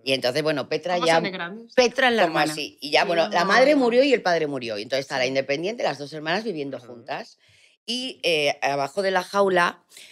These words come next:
Speaker 1: yo les tengo como una cueva de madera,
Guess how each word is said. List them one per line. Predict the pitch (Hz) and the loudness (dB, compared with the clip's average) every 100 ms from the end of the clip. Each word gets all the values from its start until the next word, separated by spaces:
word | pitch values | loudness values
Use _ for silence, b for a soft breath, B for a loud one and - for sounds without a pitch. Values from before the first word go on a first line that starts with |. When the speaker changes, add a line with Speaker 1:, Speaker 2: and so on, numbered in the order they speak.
| B | B
Speaker 1:
yo | - 147 | -4 0
les | 151 151 | 0 0
tengo | 160 170 156 - | -2 -2 -2 -4
como | 143 | -4
una | 139 151 | -4 -4
cueva | 160 165 156 | 0 0 2
de | 156 | 0
madera, | 156 156 170 156 165 | -2 2 2 2 -2